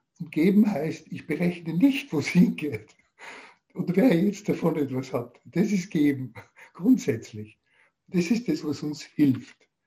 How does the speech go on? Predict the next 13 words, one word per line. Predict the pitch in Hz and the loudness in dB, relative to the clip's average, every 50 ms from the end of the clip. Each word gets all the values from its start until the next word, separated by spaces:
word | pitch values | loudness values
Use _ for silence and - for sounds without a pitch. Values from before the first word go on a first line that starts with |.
| _ - | _ -2
nicht | 180 175 175 - - - | 0 0 0 0 -4 -8
zu | - - 139 | -6 -4 -2
hängen, | 127 165 190 208 185 139 123 131 135 - - | 0 2 4 4 4 2 0 -4 -10 -12 -10
hängen | 156 156 160 151 135 123 | -10 -8 -6 -6 -8 -8
zu | - 120 110 | -8 -8 -8
bleiben | - 123 123 131 139 131 120 120 | -8 -6 -6 -6 -6 -6 -6 -8
an | 120 123 127 131 | -8 -10 -10 -10
allem | - 147 165 180 180 156 151 | -8 -4 0 0 0 0 0
Möglichen, | 160 165 170 170 160 143 131 - 143 135 | -2 -2 0 0 0 -2 -2 -4 -4 -6
was | 131 127 139 | -6 -6 -6
uns | 139 135 135 139 | -6 -6 -6 -6
wirklich | 135 156 170 165 175 160 131 - _ | -6 -6 -6 -6 -8 -10 -12 -12 _
behindert, | 165 151 156 190 208 214 190 175 143 - - _ | -8 -2 0 2 4 4 2 0 -4 -10 -16 _